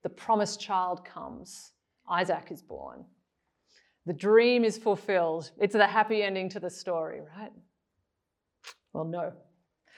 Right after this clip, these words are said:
So I'm gonna read from Genesis chapter twenty-two about what happened next. So this all happened when Isaac was about twelve years old.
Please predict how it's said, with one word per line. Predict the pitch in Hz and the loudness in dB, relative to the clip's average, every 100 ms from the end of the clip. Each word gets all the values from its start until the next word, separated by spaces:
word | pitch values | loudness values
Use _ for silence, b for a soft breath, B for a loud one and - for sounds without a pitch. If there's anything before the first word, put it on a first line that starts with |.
| b b b b b - | b b b b b -4
So | 202 | 4
I'm | |
gonna | 214 220 | 6 8
read | 220 | 6
from | 220 202 | 6 0
Genesis | 202 190 208 233 226 | 0 0 -2 -6 -2
chapter | - - 208 | 0 0 -2
twenty-two | 196 190 180 180 208 277 339 - _ _ _ _ _ _ - - _ _ _ _ _ _ _ - | -6 -6 -8 -4 0 0 0 -10 _ _ _ _ _ _ -20 -20 _ _ _ _ _ _ _ -12
about | 165 165 160 | -4 -2 -2
what | 170 | -6
happened | - 165 165 156 | -8 -10 -10 -10
next. | 170 - - - - - - _ _ _ _ _ _ _ _ _ _ _ _ - b b b b b b b b b b b b b b _ _ _ _ _ _ | -12 -12 -14 -20 -20 -18 -20 _ _ _ _ _ _ _ _ _ _ _ _ -20 b b b b b b b b b b b b b b _ _ _ _ _ _
So | - | 4
this | 202 226 | 8 10
all | 226 | 10
happened | 220 196 196 175 | 10 6 2 -2
when | 180 175 | -2 -2
Isaac | 185 185 175 165 - | -2 -2 -2 -4 -6
was | 165 | -8
about | 165 - | -6 -6
twelve | - 165 156 | -8 -10 -8
years | 160 - | -12 -12
old. | 107 98 | -12 -14